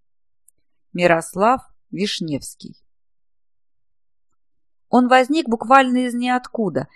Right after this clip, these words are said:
Так возникают на сцене черти в классических операх. Но если относительно оперных чертей достоверно известно, что их поднимают незаметно для зрителя через открытый люк,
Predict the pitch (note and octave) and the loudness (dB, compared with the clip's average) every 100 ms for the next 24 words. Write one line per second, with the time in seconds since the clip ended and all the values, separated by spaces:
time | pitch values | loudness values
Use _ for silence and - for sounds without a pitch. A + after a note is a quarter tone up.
0 | _ _ - A#3+ G#3+ A3+ G#3+ A3+ A#3 A3+ | _ _ 4 4 4 -2 -2 -2 4 6
1 | G#3+ G#3+ G#3+ - - E4+ C#4+ A#3 - D#4 | 6 4 -2 -2 -2 2 2 0 0 0
2 | D#4+ - C4+ - F#3 - G#3+ G#3 G3+ F#3 | 0 -2 -6 -2 -2 0 -4 -2 -4 -4
3 | - D#3 C#3+ D3+ D#3 E3 - _ _ _ | -4 -2 -2 -4 -10 -12 -20 _ _ _
4 | _ - A3 C4+ D4+ C#4 C#4 B3+ C4 C4 | _ -4 0 0 0 0 0 2 2 2
5 | C4+ A#3 A#3 B3 - A#3 G#3+ F#3+ F#3+ F#3+ | 2 2 2 0 4 4 6 2 -2 -4
6 | - A3+ - A3 F3+ F#3+ - G#3+ A3 G#3 | -2 -2 0 0 0 -2 0 2 2 0
7 | G#3 A3+ G#3 G#3+ G3+ E3 E3 D#3 - F#3+ | 0 -4 -4 0 2 0 -6 -10 -4 -4
8 | F#3 - F3+ G3+ G3+ F#3 E3 - F3+ F3 | -4 -2 -2 -2 2 4 2 -2 -8 -4
9 | G3 G3 F#3+ E3+ E3+ D#3+ E3 F3+ F3+ G3 | -4 -2 -2 -2 -4 -6 -2 -2 -2 -4
10 | F3+ E3 D3+ D3 _ _ - F#3+ F3+ E3+ | -4 -4 -4 -6 _ _ -6 0 0 2
11 | F#3 - G3+ F#3 F#3 A3 F#4 G4+ | 0 0 0 2 2 4 6 4